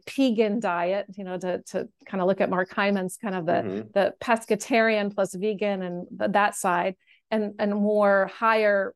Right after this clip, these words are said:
Speaker 1: protein levels. And then other patients are gonna be much better off with a lower protein diet. And so it really, it, it's so individualized, but I, and the genetics do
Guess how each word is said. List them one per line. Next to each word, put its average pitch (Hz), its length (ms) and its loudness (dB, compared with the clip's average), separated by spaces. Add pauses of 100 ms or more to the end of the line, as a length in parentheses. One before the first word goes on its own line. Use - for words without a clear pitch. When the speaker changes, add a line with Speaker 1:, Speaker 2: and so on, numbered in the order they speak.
Speaker 1:
protein 202 580 -6 (120)
levels. 185 440 0
And 202 180 -2
then 196 180 -2
other 294 260 2
patients 202 460 -6
are 185 100 -4
gonna 196 180 -4
be 190 140 -2
much 185 400 -2
better 185 440 0 (240)
off 202 280 4
with 190 160 0
a 185 80 -2
lower 185 400 0
protein 175 640 -10 (100)
diet. 180 460 -2
And 185 140 -4
so 196 260 0 (220)
it 269 200 2
really, 339 540 2 (140)
it, 214 260 -2
it's 233 220 -6
so 233 440 0
individualized, 202 880 -2
but 220 120 -4
I, 233 120 -2 (360)
and 269 160 4
the 262 60 6
genetics 277 600 2
do 262 340 -2